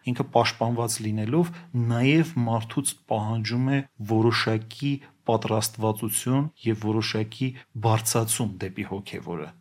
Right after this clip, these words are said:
առանց որի ինքը կմնա նաև փակված տվյալ մարդու համար։ Նույնիսկ ինքը կարող է լինել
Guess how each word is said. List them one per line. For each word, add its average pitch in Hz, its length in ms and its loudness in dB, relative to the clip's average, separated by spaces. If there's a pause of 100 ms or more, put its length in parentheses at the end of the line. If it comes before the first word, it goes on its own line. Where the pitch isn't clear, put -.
(140)
առանց 123 300 4
որի 127 240 -4
ինքը 135 260 -2
կմնա 120 320 2
նաև 120 320 2 (180)
փակված 110 560 0
տվյալ 117 380 2
մարդու 95 400 -8
համար։ 82 400 -10 (180)
Նույնիսկ 113 460 0
ինքը 127 200 -2
կարող 117 300 0
է 123 80 -2
լինել 113 340 -2